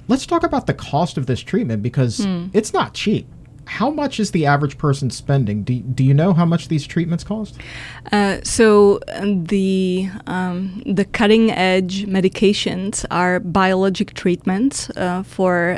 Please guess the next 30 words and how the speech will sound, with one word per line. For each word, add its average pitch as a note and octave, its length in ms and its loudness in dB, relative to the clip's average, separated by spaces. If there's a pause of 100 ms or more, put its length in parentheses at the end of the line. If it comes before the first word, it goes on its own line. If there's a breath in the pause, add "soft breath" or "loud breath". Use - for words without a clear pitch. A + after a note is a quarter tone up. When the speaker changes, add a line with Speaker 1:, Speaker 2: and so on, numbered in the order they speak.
Speaker 2:
uh, A#2+ 180 -6
for G3 220 0
R F#3 220 2
A F#3 240 2
and F3 140 -2
other F#3 220 0
autoimmune F#3+ 560 2
diseases. G3 680 2 (680 loud breath)
And, G3 240 2
for G3+ 180 4
example, G3+ 500 4
Humira, G3 720 6 (400 loud breath)
uh, F3+ 220 2
which F#3+ 360 2
is F#3 120 4
an F#3 180 2
injection F#3+ 1040 0 (100)
that F#3 220 0
you F3+ 140 4
need F3+ 260 0
to F#3 140 4
get, F#3 300 2 (580 loud breath)
um, F#3 440 2
costs - 580 0 (100)
around F#3 480 2
twenty F#3+ 340 4
thousand F3+ 640 2
dollars E3 440 0
a - 60 0
year. F3 460 0